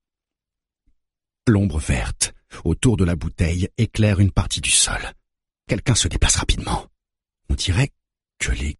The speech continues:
pas grimpent sur le mur. Saga continue d'avancer.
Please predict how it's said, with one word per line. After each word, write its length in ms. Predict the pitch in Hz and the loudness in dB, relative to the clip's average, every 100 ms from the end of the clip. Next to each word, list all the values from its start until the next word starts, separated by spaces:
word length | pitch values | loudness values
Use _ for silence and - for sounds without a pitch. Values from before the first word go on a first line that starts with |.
| _ | _
pas 180 | - 139 | 2 2
grimpent 360 | - 87 127 - | 0 2 4 2
sur 220 | - 110 | 2 0
le 80 | 65 | -2
mur. 380 | 58 60 - - - - _ _ _ _ _ - | -6 -8 -10 -14 -20 -20 _ _ _ _ _ -2
Saga 340 | - 123 113 | 0 2 0
continue 400 | - 107 - 98 | 0 -2 0 0
d'avancer. 560 | 80 - - - - | 0 0 0 0 -2